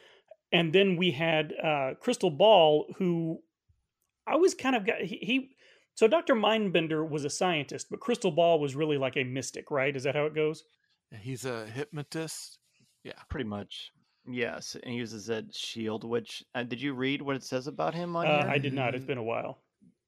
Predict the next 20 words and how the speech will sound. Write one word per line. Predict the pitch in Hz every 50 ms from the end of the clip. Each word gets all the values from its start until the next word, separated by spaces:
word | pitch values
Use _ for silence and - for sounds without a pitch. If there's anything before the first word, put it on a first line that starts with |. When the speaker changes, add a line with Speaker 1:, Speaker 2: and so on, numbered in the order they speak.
| _ _ _ _ _ _ _ _ _ _ _ _ _ _ _ _ _ _ _ _ _ _
Speaker 3:
All | 143 147
right. | 147 143 135 139
Are | 147
you | 147 147 143
ready | 147 165 156
for | 151 131
your | 135 120
Speaker 2:
Yes. |
Speaker 3:
mind | 113 107 104 110 127 151
to | 185
be | 175 208 208
blown? | 196 220 226 240 262 262 - _ _ _ _ _ _ _ - - 151 - _ _ _ _ _ _ _ _ _
Okay. | 143 143 - - 123 110 - - _ _ _ _
So | - - - 156 151 151 151 147 143 143 139 - -
I | - 143 147 185
didn't | 208 185 151
know | 139 131 131
this | 127 - -
until | 120 110 - 117 107
today, | - 117 110 120 123 110 104 110